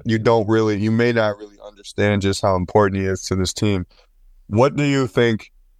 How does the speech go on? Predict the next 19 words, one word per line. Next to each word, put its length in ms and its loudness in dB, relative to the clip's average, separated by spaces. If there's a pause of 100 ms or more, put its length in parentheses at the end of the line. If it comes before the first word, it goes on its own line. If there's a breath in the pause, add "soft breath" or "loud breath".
(200)
the 100 0
Wolves' 280 2
record 460 0
is 340 -4 (400)
if 140 0
they 160 2
don't 260 2
have 180 2
Mike 260 0
Conley 320 0
running 280 -2
your 100 -2
point 280 0
guard 200 0
right 160 -4
now? 140 -14 (140)
And, 160 0 (160)
and 300 -2 (1080)
without, 680 2